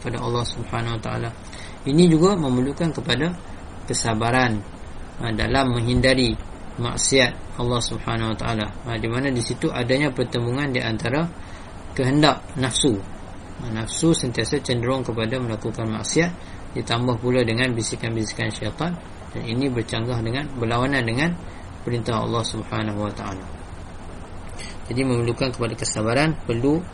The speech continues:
kesabaran. Sabar artinya habsun nafs. Sabar artinya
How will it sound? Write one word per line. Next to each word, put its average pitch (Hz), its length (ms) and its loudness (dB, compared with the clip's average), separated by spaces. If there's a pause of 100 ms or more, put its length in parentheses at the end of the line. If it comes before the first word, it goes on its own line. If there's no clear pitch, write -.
kesabaran. 135 560 2 (240)
Sabar 160 400 6
artinya 170 400 4
habsun 143 560 2
nafs. - 320 2 (1040)
Sabar 151 400 4
artinya 151 480 2